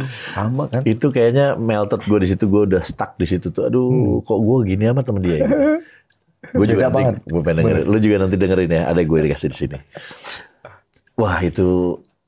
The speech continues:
Speaker 2: itu ya memang. Lu akan beberapa tahun lu sampai, sampai, sampai di S M P lu
Speaker 1: Nah.
Speaker 2: nggak, nggak bisa
Speaker 1: Tetep
Speaker 2: lepas.
Speaker 1: apa, amazed banget gitu ya, amazed banget bener-bener.
Speaker 2: Dan yang gilanya
Speaker 1: Jatuh
Speaker 2: lagi,
Speaker 1: cinta
Speaker 2: lu baru
Speaker 1: banget
Speaker 2: satu ya?
Speaker 1: gitu loh. Satu. Baru satu.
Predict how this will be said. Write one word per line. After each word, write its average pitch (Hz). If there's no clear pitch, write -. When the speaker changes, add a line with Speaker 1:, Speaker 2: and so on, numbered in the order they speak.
Speaker 2:
itu 90
ya 87
memang. 80
Lu 107
akan 110
beberapa 85
tahun 90
lu 107
sampai, 107
sampai, 90
sampai 90
di 95
S 92
M 90
P 90
lu 110
Speaker 1:
Nah. 87
Speaker 2:
nggak, 85
nggak 85
bisa 120
Speaker 1:
Tetep 135
Speaker 2:
lepas. -
Speaker 1:
apa, 147
amazed 113
banget 123
gitu 82
ya, 82
amazed 92
banget 98
bener-bener. 95
Speaker 2:
Dan 101
yang 107
gilanya 107
Speaker 1:
Jatuh 104
Speaker 2:
lagi, 98
Speaker 1:
cinta 147
Speaker 2:
lu -
baru 147
Speaker 1:
banget 135
Speaker 2:
satu 123
ya? 95
Speaker 1:
gitu 90
loh. 85
Satu. -
Baru 101
satu. 98